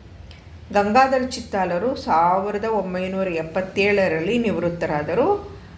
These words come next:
ಸಾವಿರದ ಒಂಬೈನೂರ ಎಂಬತ್ತೇಳರಲ್ಲಿ ನಿಧನರಾದರು. ಅವರ ಕೃತಿಗಳ ಬಗ್ಗೆ ಕವನ ಸಂಕಲನಗಳೇ ಬಹಳ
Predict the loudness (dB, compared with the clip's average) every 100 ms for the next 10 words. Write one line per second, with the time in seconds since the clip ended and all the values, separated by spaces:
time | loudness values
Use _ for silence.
0 | -18 2 6 6 4 -2 -2 -2 -2 -2
1 | 0 0 -2 -4 -4 -4 -2 0 2 2
2 | 0 -2 0 0 0 0 -2 -2 0 2
3 | 0 -2 -4 -8 -12 -14 -14 -12 -14 -14
4 | -16 -18 -18 -18 -16 -14 -14 -14 -16 -8
5 | 0 4 4 2 -4 -2 2 4 2 2
6 | -4 -2 -2 -2 -2 0 0 -2 -4 -4
7 | -2 -2 -2 0 0 0 -4 -2 4